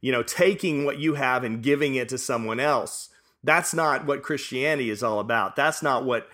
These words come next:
what generosity is all about. Generosity is that we choose to share with one another and take care of one another. It's a <laughs> totally different concept. And, uh, this says that,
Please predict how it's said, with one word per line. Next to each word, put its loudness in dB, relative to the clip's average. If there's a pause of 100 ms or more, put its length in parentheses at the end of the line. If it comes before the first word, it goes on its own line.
(200)
what -2
generosity 0
is -4
all 0
about. -6
Generosity 0
is -2 (340)
that -2 (180)
we -4
choose -2 (280)
to -4
share 0
with -2
one -4
another -2
and -8
take -4
care 0 (280)
of -2
one -2
another. -2
It's -6
a 0
<laughs> -10
totally 4 (400)
different 2 (300)
concept. -4 (300)
And, -2
uh, 2 (120)
this -2
says 2
that, -4